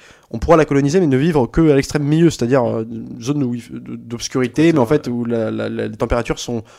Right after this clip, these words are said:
Speaker 1: plus ou moins vivables, mais c'est une
Speaker 2: Mm.
Speaker 1: partie de la planète, vraiment,
Speaker 2: Mm.
Speaker 1: l'entre-deux. Et du coup, c'est intéressant, il te sert de vrai postulat. Alors après, il, et puis, pour en, en faire un truc qui pourrait potentiellement arriver par la suite, genre, on,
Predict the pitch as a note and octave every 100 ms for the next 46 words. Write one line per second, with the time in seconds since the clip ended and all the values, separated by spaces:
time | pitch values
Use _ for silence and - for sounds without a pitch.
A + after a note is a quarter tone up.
0 | _ _ _ _ - C#3 C#3+ D3 F3 B2
1 | B2+ B2+ - - F#3 D3+ C3+ A#2 - G#2+
2 | B2+ A#2+ - C3 - B2+ - - - -
3 | A#2 E3 A3 C#3 D#3 F3 A#3 D3 C3 C3
4 | E3 D3 A#2+ C#3 D3+ D3 - F#3 D3 A2+
5 | - C#3+ B2+ B2 C#3+ C3+ E3+ F3 - -
6 | _ - C3+ B2 E2+ C3+ G#3 E3+ A#3+ -
7 | - B2 F#3+ B3+ D#3+ D3+ C#3+ B2+ A#2+ A2
8 | _ _ - A2 A#2 C3+ G#2 D#3+ C4+ D3+
9 | A#2+ A2 A2+